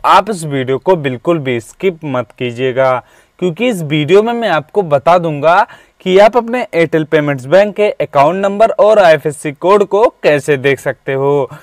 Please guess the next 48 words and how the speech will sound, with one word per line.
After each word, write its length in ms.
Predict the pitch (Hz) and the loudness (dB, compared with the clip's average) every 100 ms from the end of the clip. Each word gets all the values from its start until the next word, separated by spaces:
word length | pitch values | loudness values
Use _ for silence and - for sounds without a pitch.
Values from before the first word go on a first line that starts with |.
| _ - | _ 0
तो 80 | 175 | 4
आप 240 | 214 226 | 4 2
इस 120 | 208 | -4
वीडियो 340 | 160 156 143 139 | 0 0 2 2
को 180 | 156 139 | 0 -2
फुली 300 | - 202 247 | 0 0 2
वॉच 300 | 233 170 - | 2 2 0
कीजिएगा। 640 | 151 131 139 139 180 220 - _ - | -8 -4 -4 0 2 0 -4 _ -4
अगर 240 | 165 233 | 2 4
आपको 300 | 247 220 - | 4 2 2
ये 80 | 175 | 0
वीडियो 320 | 156 151 139 | 0 0 -2
पसंद 440 | 131 143 135 208 208 | -2 -2 -2 -2 2
आए 120 | 214 | 2
तो 100 | 202 | 2
वीडियो 260 | 160 131 127 | -6 -6 -6
को 160 | 135 | -6
लाइक 320 | 120 135 180 | -4 -2 -2
करके, 300 | - 170 - | -4 -10 -8
चैनल 400 | 185 170 123 123 | -10 -8 -6 -8
को 160 | 117 147 | -8 -10
सब्सक्राइब 540 | 135 147 _ 190 190 - | -8 -10 _ -4 -4 -4
करके 280 | 190 - 190 | -10 -8 -8
बेल 220 | 147 113 | -4 -4
आइकन 300 | 113 117 127 | -6 -8 -16
को 200 | 135 185 | -8 -8
प्रेस 380 | - - 127 - | -8 -2 -2 -2
कर 100 | 131 | -8
लीजिएगा, 720 | 123 123 120 127 120 131 123 110 _ _ _ - | -8 -8 -10 -10 -4 -4 -4 -8 _ _ _ -12
क्योंकि 260 | 160 226 | -10 0
ऐसे 360 | 233 160 - 196 | 4 2 2 0
इंटरेस्टिंग 580 | 185 160 156 185 185 151 | 0 -2 -2 -2 -4 -2
वीडियोज़ 380 | 131 143 170 147 | -2 0 2 4
आपको 340 | 131 - 151 | 4 2 -4
इस 120 | 139 | -2
चैनल 320 | - 127 123 | -4 -2 -2
पे 180 | 127 196 | -2 0
मिलते 400 | 202 143 123 135 | 0 -2 0 0
रहते 360 | 123 123 120 127 | 2 2 0 -4
हैं। 380 | 127 127 127 113 143 - _ | -4 -6 -8 -10 -18 -20 _
तो 80 | 185 | -4
चलते 460 | - 254 240 220 226 | -2 0 0 2 2
हैं, 120 | 208 | 2
वीडियो 320 | 165 147 143 | 0 0 -2
को 200 | 143 151 | 0 -2
स्टार्ट 440 | 139 - 208 208 - | -2 0 4 4 2
करते 380 | 156 - 143 | -4 -2 -6
हैं 260 | 139 151 180 | -4 -6 -8